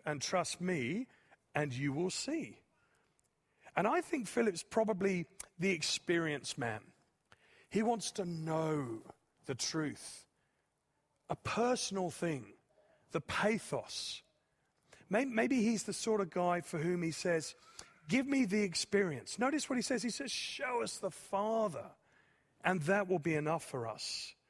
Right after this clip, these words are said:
Philip says, "If you show me God the Father, I would believe."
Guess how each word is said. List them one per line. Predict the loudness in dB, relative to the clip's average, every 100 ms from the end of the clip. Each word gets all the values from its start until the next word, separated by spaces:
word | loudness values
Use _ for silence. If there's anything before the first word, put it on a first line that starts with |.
| _ _ _ -20 -4
Philip | 2 4 2
says, | 4 4 4 0 -8 0
"If | 0 2
you | 2 4
show | 2 2 4
me | 4 2
God | 2 0 0
the | -2
Father, | 2 4 4 2 0 -4 -4
I | 0 0
would | 0
believe." | -2 -4 -4 -6 -10 -18